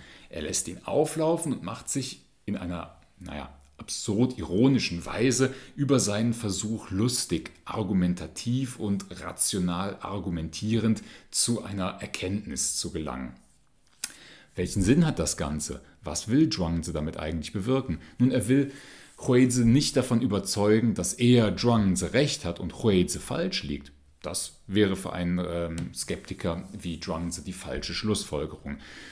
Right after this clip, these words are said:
Nein, er will ihn vielmehr davon abbringen, zu versuchen,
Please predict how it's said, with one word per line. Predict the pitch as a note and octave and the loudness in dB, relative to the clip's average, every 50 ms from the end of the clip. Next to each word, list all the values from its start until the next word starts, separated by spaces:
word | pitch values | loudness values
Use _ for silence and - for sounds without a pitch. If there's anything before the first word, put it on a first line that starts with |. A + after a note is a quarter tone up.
| - - - | -16 -10 -6
Nein, | F2 D#2+ F#2+ A#2 - - | -4 -2 0 0 -2 -2
er | - A2 F#2+ G#2 | -6 -6 -2 -2
will | A2 A2+ | -2 0
ihn | - G#2+ | 0 -2
vielmehr | - - - A#2 A2+ A#2+ C3 B2+ G#2+ | -4 -4 -2 2 2 4 4 4 4
davon | F#2+ G#2 G#2 - - A#2 - - | 2 0 -2 -4 -4 -6 -4 -6
abbringen, | - - - - - - G2 G2 F2+ F#2 E2+ D#2 D2+ D2 - - - - - _ _ | -8 -8 -8 -10 -4 0 2 4 4 4 4 2 0 -4 -8 -18 -20 -20 -20 _ _
zu | - - - | -14 -12 -10
versuchen, | - - F#2+ F2 F2+ B2 D#3+ E3+ D#3 - - D2+ D2 | -4 -2 -2 0 0 0 -2 -2 -4 -4 -6 -6 -6